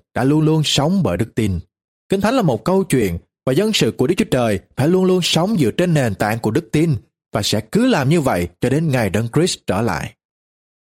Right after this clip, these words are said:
Bây giờ, khi nói về người công bình, Habakkuk không hàm ý có những con người hoàn toàn đứng trong sự phải lẽ ở mọi khía cạnh đời sống.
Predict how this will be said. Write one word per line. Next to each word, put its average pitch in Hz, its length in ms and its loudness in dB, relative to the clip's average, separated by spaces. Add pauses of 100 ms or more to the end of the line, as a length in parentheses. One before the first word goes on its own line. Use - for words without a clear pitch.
(200)
Bây 175 140 0
giờ, 120 260 0 (320)
khi 190 80 2
nói 214 160 2
về 147 140 0
người 120 180 0
công 175 240 0
bình, 104 240 -2 (400)
Habakkuk 180 480 0
không 175 220 0
hàm 123 240 0
ý 135 300 0 (180)
có 214 100 0
những 175 180 0
con 190 240 0
người 113 240 2
hoàn 127 360 -2
toàn 123 420 -2
đứng 185 260 0
trong 180 140 0
sự 107 160 -2
phải 127 300 0
lẽ 131 300 0 (240)
ở 117 160 0
mọi 143 300 0
khía 185 180 0
cạnh 92 240 -2
đời 95 160 -2
sống. 110 360 -2